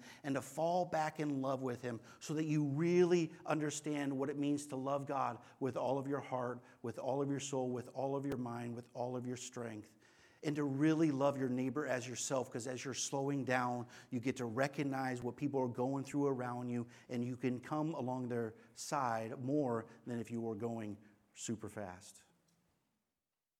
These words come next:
Or maybe God has you at a faster pace in life because he believes in your capacity to show others his love, and he wants you to be stretched and challenged, and there's such a need. He's saying, "Now is the time to go.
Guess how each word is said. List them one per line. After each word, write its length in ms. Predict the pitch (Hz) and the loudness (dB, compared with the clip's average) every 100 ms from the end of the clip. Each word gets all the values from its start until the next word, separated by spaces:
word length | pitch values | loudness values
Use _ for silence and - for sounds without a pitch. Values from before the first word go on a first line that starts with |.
| _ - - | _ -12 2
Or 60 | |
maybe 340 | 139 143 170 170 | 8 10 10 8
God 240 | 156 151 | 8 6
has 280 | 151 151 139 | 6 4 4
you 120 | 143 | 4
at 80 | 139 | 2
a 40 | 127 | 2
faster 480 | - 147 151 - | 4 6 4 2
pace 360 | 143 151 147 143 | -2 2 2 2
in 60 | 135 | 0
life 240 | 131 127 | 0 0
because 300 | 131 - 131 | -2 0 0
he 140 | - | 2
believes 500 | 127 135 143 156 147 | 0 2 4 6 4
in 80 | 135 | 4
your 140 | 135 135 | 2 0
capacity 640 | 127 139 143 135 127 123 - - - | -2 -2 -2 -2 -4 -6 -6 -8 -2
to 80 | |
show 560 | 139 - 170 175 160 143 - - | -2 0 2 4 4 2 -4 2
others 460 | 160 165 151 135 | 4 6 4 2
his 320 | - 151 139 120 | 2 2 2 0
love, 480 | 135 151 123 117 - - _ _ _ _ | 2 2 2 -4 -14 -20 _ _ _ _
and 140 | 135 135 | -4 0
he 140 | 151 | 4
wants 280 | 143 147 143 | 6 4 2
you 80 | 139 | 0
to 80 | |
be 120 | 135 135 | 0 0
stretched 640 | - - 175 147 - - | -2 -2 0 0 0 -4
and 140 | 131 120 | -4 -2
challenged, 580 | - 165 165 147 123 | 0 2 4 2 0
and 140 | 131 127 | 0 0
there's 180 | 127 - | 0 0
such 240 | 175 160 | -2 0
a 60 | 156 | -2
need. 400 | 156 165 135 - - | 2 4 4 0 -2
He's 180 | 156 147 | 0 4
saying, 300 | 175 147 135 | 4 4 4
"Now 360 | 143 175 196 208 | 4 6 8 10
is 100 | 180 | 8
the 100 | 190 | 4
time 360 | - 185 180 156 | 2 0 0 0
to 80 | |
go. 420 | 165 214 208 160 | 0 2 4 4